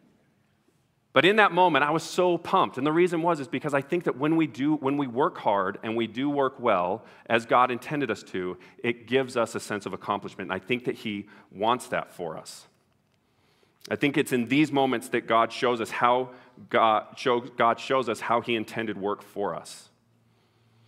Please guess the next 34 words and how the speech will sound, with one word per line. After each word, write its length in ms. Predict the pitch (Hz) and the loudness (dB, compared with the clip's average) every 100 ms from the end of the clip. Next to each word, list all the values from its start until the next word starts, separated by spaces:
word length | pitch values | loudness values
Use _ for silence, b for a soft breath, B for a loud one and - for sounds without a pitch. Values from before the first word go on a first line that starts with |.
| b | b
And 140 | - 127 | -2 2
we 140 | 160 | 4
are 80 | 185 | 4
gonna 180 | 175 160 | 2 2
also 340 | 139 170 165 | 2 0 0
work 240 | 135 131 127 | 0 -2 -2
in 80 | 120 | -4
heaven. 300 | 143 101 76 _ _ _ _ b b b b | -4 -4 -14 _ _ _ _ b b b b
In 100 | - | 2
Isaiah 300 | 147 143 175 | 4 4 2
sixty-five 480 | 170 170 165 160 147 | 2 0 0 4 4
twenty-one, 380 | 160 156 143 147 | 2 -2 0 2
it 100 | 139 | 0
says, 280 | - 123 110 | 0 -2 2
"They 140 | 131 | 0
will 160 | 143 143 | 2 -2
build 420 | - 147 160 190 | 0 2 4 2
houses 480 | - 156 143 135 110 | 0 0 0 -2 -6
and 300 | 117 113 104 | -4 -4 0
live 160 | 127 | -2
in 140 | 117 95 | -2 -6
them." 320 | 80 85 117 - _ b b b b | -8 -10 -12 -18 _ b b b b
And 140 | - 117 | -4 -2
in 100 | 113 | 0
verse 160 | 131 | -2
twenty-three, 380 | - 135 120 127 | 0 -4 0 -2
it 80 | 120 | -2
says, 160 | 117 | -4
"They 80 | 107 | -4
will 140 | 110 110 | -4 -2
not 260 | 110 107 | -2 -2
labor 320 | 104 107 101 | -2 -4 -4
in 140 | 98 95 | -6 -6
vain." 340 | 92 87 78 | -6 -6 -12